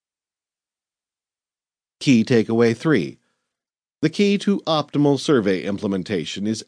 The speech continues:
asking the right indirect questions to find out what customers want.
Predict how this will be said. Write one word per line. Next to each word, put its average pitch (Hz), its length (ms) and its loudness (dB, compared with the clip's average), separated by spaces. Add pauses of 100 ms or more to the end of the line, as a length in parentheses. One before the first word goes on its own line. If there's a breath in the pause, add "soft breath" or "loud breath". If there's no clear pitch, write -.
asking 131 560 -6
the 98 100 -8
right 113 300 -2 (120)
indirect 113 560 0
questions - 640 -4
to 110 80 -8
find 117 320 -2
out 113 240 0
what 139 260 -4
customers 120 480 -6
want. 135 500 -4